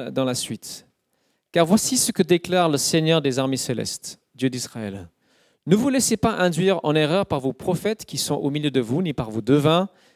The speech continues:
et ne prêtez pas attention aux révélations que vous leur demanderez,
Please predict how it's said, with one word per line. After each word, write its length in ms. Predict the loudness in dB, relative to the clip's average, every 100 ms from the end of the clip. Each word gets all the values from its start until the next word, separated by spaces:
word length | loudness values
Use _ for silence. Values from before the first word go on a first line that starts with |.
| _ _ -4
et 60 |
ne 80 | -2
prêtez 300 | 0 -2 -2
pas 140 | 0 0
attention 400 | 2 0 2 2
aux 20 |
révélations 580 | 2 2 2 0 -2 -2
que 100 | -4
vous 140 | 0
leur 240 | 0 0
demanderez, 640 | -2 -2 0 0 -2 -8